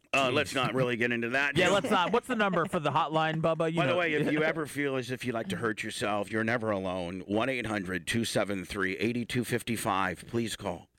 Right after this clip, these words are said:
Speaker 2: And Bubba told me if I ever thought about harming myself to, to call him, and he would drive me around.
Speaker 1: I
Speaker 2: So
Speaker 1: would.
Speaker 2: now I, now I know I'm in good hands.
Speaker 1: I've actually had that conversation with Seth for real, where I go, "Seth, if you ever would, like, think about offing yourself, d-,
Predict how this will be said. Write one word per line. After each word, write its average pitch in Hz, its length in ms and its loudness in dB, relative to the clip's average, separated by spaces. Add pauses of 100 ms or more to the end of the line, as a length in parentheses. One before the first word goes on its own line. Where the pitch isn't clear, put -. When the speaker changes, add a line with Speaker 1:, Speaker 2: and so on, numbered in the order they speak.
Speaker 2:
And 123 120 4
Bubba 147 240 4
told 127 200 2
me 123 100 2
if 110 100 0
I 113 60 2
ever 113 140 0
thought 113 180 0
about 107 160 2
harming 113 240 0
myself 101 420 0
to, 117 120 -4 (180)
to - 80 -4
call 113 280 2
him, 107 180 2
and 98 80 2
he 107 80 2
would 104 80 0
drive 101 260 2
me 101 120 2
around. 92 360 2
Speaker 1:
I 107 80 0
Speaker 2:
So 139 240 4
Speaker 1:
would. 98 80 0 (320)
Speaker 2:
now 113 180 2
I, 113 200 0
now 120 240 2
I 131 80 0
know 131 140 2
I'm 127 100 0
in 113 80 -2
good 117 160 0
hands. 117 440 0
Speaker 1:
I've 135 120 0
actually 147 380 -2
had 127 260 -2
that 127 120 0
conversation 120 640 -2
with 98 120 -4
Seth 135 260 -2
for 131 220 -2
real, 143 260 2
where 104 120 2
I 117 80 2
go, 107 340 0
"Seth, 139 500 -2 (400)
if 107 140 -4
you 117 80 2
ever 123 200 0
would, 117 180 -2
like, 107 200 0
think 110 220 -4
about 101 380 0
offing 92 320 0
yourself, 110 580 -2 (640)
d-, 113 100 0